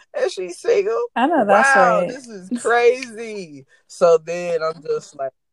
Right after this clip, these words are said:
Speaker 1: I'm just falling down the rabbit hole of this girl being fine and, like, her whole family fine. It's not even just her. Like, she got siblings. She got,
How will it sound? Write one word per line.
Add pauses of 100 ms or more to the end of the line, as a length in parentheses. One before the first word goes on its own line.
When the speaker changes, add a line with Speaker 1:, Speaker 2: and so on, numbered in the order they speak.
(180)
Speaker 1:
I'm
just
falling
down
the
rabbit
hole
of
this
girl
being
fine
and,
like,
her
whole
family
fine.
It's
not
even
just
her.
Like,
she
got
siblings.
She
got,